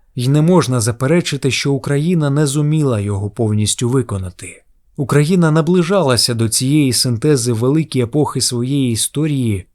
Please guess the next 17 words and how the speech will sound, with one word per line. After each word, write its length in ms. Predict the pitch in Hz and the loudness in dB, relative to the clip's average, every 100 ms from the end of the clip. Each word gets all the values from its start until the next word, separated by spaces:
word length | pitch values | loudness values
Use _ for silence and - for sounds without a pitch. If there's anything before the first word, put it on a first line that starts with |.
| _ | _
за 140 | 127 | -2
Київської 680 | 127 151 170 160 - 147 139 | 0 2 2 0 -2 0 0
Руси 400 | 135 131 - 139 | 0 -2 0 0
і 80 | 123 | 0
за 140 | 113 | -2
Козаччини 680 | 110 117 104 156 151 - 139 | -4 -4 0 -2 -2 -4 -2
сімнадцятого 760 | 135 135 127 131 113 123 110 113 | -2 -2 -2 -2 -4 -4 -4 -4
століття. 720 | - 120 117 113 - 107 95 _ - | -2 0 0 -2 -4 -6 -6 _ -2
Проте, 400 | 147 - 180 135 | -2 0 2 0
хоч 380 | - 117 - - | 0 -6 -6 -6
ці 260 | - 175 | -2 0
епохи 440 | 127 113 156 - 120 | 0 0 -2 -2 -2
були 300 | 117 131 131 | 0 0 -2
багаті 460 | 120 110 143 - | -2 0 -2 -2
на 120 | 113 | -4
потенційні 640 | 110 113 123 110 160 123 110 | -4 -4 -4 -2 -2 0 0
можливості 840 | 113 120 185 151 117 - 104 92 | 0 0 0 0 -2 -4 -6 -8